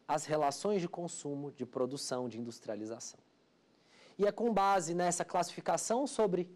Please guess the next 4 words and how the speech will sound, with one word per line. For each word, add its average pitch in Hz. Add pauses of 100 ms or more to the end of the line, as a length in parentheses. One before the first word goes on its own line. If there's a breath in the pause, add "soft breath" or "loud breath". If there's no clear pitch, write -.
(420 loud breath)
a 147 (600)
incidência 208
dos 170
tributos 156